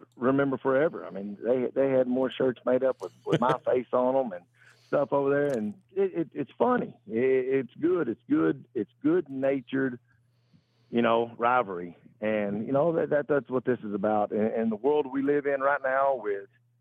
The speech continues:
Speaker 1: the wars going on in Israel and all that, you know, the stuff that goes on, we're so blessed and we're so lucky
Speaker 2: Mm-hmm.
Speaker 1: to live in a country and to live in a state to where, you know, our truly,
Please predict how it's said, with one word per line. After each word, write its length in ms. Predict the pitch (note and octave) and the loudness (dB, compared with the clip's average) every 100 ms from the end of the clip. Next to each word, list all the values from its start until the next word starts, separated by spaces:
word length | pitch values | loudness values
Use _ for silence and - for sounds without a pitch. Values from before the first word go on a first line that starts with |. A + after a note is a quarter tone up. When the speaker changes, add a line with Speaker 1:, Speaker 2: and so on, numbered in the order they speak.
| _ _ - | _ _ -6
Speaker 1:
the 80 | G#2 | -2
wars 400 | B2+ D3 C#3+ A#2+ | 0 0 0 0
going 260 | C#3+ C#3 | 0 0
on 300 | C3+ C3+ C3+ | 0 0 0
in 320 | B2 - G#2+ A#2 | -2 -4 -4 -2
Israel 500 | C#3+ B2 C3+ C#3 C3+ | 0 0 0 0 0
and 100 | C3+ | 0
all 160 | C3+ | 0
that, 180 | C3+ C3 - - | 0 -2 -4 -12
you 140 | - | -4
know, 340 | A#2+ A#2+ B2 A#2 | 0 2 0 -2
the 100 | G#2+ | -8
stuff 220 | - C3+ | -2 -2
that 120 | - A2+ | -2 -2
goes 200 | B2+ B2+ | -2 0
on, 320 | B2+ C3 B2+ - _ _ _ _ | 0 0 -2 -8 _ _ _ _
we're 160 | G2+ G2+ | -2 0
so 200 | - C#3+ | 2 2
blessed 380 | C#3 C3 B2+ A#2+ | 2 2 4 2
and 100 | G#2 F#2 | -2 -4
we're 60 | D#2+ - | -6 0
so 140 | A#2+ | 2
lucky 580 | B2+ A2+ G#2 - F2+ E2+ | 4 4 2 0 -10 -8
Speaker 2:
Mm-hmm. 380 | E2+ F#2+ F#2+ A#2+ B2+ | -6 -6 -4 -6 -2
Speaker 1:
to 80 | G2+ | 0
live 260 | F#2+ A2+ A2 | 2 2 2
in 80 | G#2+ | -2
a 80 | |
country 560 | - A2+ A2 G2 G#2 G2 - _ _ _ _ - _ | 0 0 0 0 -2 -2 -6 _ _ _ _ -20 _
and 140 | G2+ G2 | 0 2
to 80 | |
live 200 | F#2+ A#2 | 2 2
in 80 | A2+ | 0
a 80 | G2 - | -4 -4
state 360 | - A2 A2+ - | 0 0 0 -2
to 60 | G#2 | 0
where, 480 | G#2+ G#2 G#2 A2 - B2+ | 2 2 0 -2 -6 -2
you 40 | |
know, 260 | C3+ C#3+ C3 - _ | -2 -2 -8 -16 _
our 140 | G#2+ A#2+ - | -2 -2 -2
truly, 420 | C#3 G#3+ C3 A2+ | 0 2 0 -4